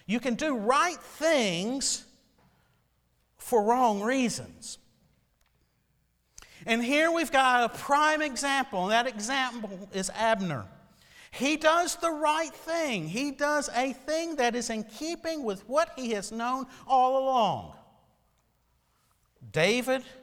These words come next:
was God's anointed. And Abner had known that. And as we saw last time, he perversely opposed what he knew.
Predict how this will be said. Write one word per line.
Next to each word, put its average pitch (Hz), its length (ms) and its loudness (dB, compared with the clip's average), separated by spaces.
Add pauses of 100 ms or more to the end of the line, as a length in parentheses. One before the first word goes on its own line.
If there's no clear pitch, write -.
was 123 180 -10
God's 147 640 -6 (220)
anointed. 110 680 -10 (1160)
And 95 100 -20 (100)
Abner 269 640 2 (360)
had 196 140 -6
known 285 380 2
that. 110 340 -4 (420)
And 131 80 -14
as 156 160 -8
we 233 60 -8
saw 277 240 4
last 320 380 2
time, 196 360 0 (200)
he 226 80 0
perversely 220 1000 0
opposed 330 760 -2
what 262 240 0
he 311 120 -8
knew. 302 480 -8